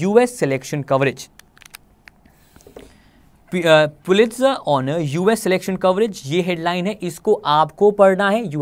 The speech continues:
have to make a habit of using the current affairs, the, using the equal to method and then using all the other things as well। इसको आप पढ़ लीजिएगा, that is the Pulitzer Prize। It is pretty damn important for the examination,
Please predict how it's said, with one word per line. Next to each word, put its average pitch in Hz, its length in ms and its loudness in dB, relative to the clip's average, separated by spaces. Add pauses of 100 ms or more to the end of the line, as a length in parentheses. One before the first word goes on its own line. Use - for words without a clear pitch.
(120)
have 185 220 0
to 202 100 -4
make 185 140 -2
a 180 120 0
habit 170 400 0 (200)
of 135 200 -4
using 180 320 -2
the 196 40 2
current 175 300 0
affairs, 202 380 0 (160)
the, 131 240 -8
using 196 240 0
the 196 80 2 (120)
equal 170 220 -2
to 185 120 0
method 220 280 0 (300)
and 160 260 -2
then 214 220 2 (340)
using 165 400 -4
all 156 180 0
the 156 100 0
other 147 100 0
things 147 220 -8
as 131 100 -6
well। 170 160 0
इसको 185 440 -4 (100)
आप 143 200 2
पढ़ 139 120 -4
लीजिएगा, 160 300 -2
that 147 160 -4
is 156 140 -6
the 156 140 -8
Pulitzer 160 400 -4
Prize। 175 260 2
It 151 160 -8
is 151 80 -14 (120)
pretty 220 420 0
damn 143 240 -2
important 143 420 -4 (280)
for 131 100 -2
the 127 160 -6
examination, 139 640 -4